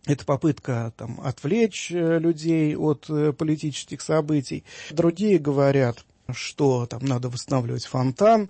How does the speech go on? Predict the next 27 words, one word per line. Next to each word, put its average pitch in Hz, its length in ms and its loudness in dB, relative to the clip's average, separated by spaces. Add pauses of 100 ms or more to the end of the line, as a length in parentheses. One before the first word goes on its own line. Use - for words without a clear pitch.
(120)
это 151 400 -6
не 151 60 2
говоря 160 420 -2
уже 160 280 -4
о 156 260 0
выпадах, 160 720 0
э, 143 220 2
против - 280 -6
самого 170 640 2
благоверного 135 640 2
князя 131 360 2
Александра, 175 580 2
которые 175 460 0
тоже 165 720 -2
приходится 170 580 -2
слышать. - 540 0 (480)
И 170 100 4
вот 185 220 2
что, 247 440 4
э, 175 280 -4
можно 180 1000 2
по 180 100 0
этому 190 360 0
поводу 170 460 2
сказать? 175 840 0 (580)
Что, 185 760 4
наверное, 170 960 4